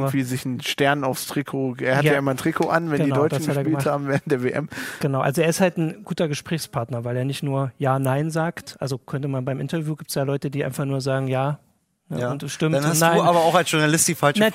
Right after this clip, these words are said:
Speaker 2: Natürlich, dann
Speaker 3: gestellt.
Speaker 2: habe ich das falsch gemacht. Also wir haben ihm extra keine Ja-Nein-Fragen gestellt, aber er hat immer gleich auch weitergeredet. Und man wusste ja schon so ein paar Sachen, weil ja doch so die Fragen, wie ist das so da oben und was muss man selbst machen,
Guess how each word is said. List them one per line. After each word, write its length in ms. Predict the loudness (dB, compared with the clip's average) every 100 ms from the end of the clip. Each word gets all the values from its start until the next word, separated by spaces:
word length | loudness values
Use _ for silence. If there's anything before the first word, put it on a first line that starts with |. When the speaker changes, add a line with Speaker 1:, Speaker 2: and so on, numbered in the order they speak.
| 8
Speaker 2:
Natürlich, 180 | 8 6
dann 120 | 6
Speaker 3:
gestellt. 160 | 6 4
Speaker 2:
habe 80 | 4
ich 60 |
das 140 | 2 4
falsch 280 | 6 6 6
gemacht. 160 | 2
Also 100 | 4
wir 100 | 4
haben 100 | 4
ihm 80 | 4
extra 320 | 2 4 2
keine 240 | 6 4 6
Ja-Nein-Fragen 600 | 4 4 2 4 2 4
gestellt, 400 | 2 2 2 2
aber 140 | 2
er 100 | 2
hat 100 | 0
immer 240 | 0 0 2
gleich 360 | 2 0 0
auch 180 | -2 -2 0
weitergeredet. 680 | 2 2 -2 -2 -4 -2
Und 100 | -2
man 220 | -2 -2 -6 _
wusste 420 | -10 -4 -2 0 0
ja 120 | 0
schon 180 | 0 -2
so 60 |
ein 80 | -2
paar 180 | -2 0
Sachen, 280 | 0 0 -2
weil 100 | -2
ja 80 |
doch 200 | -2 -6 -6
so 180 | -6 -4
die 80 |
Fragen, 460 | -6 -2 -2 0 -2
wie 60 | -6
ist 180 | -4
das 100 | -4
so 140 | -2 -2
da 160 | -2
oben 320 | -2 -2 -4 -4
und 140 | -4
was 140 | -6
muss 180 | -6 -6
man 100 | -6
selbst 280 | -4 -6 -4
machen, 300 | -4 -4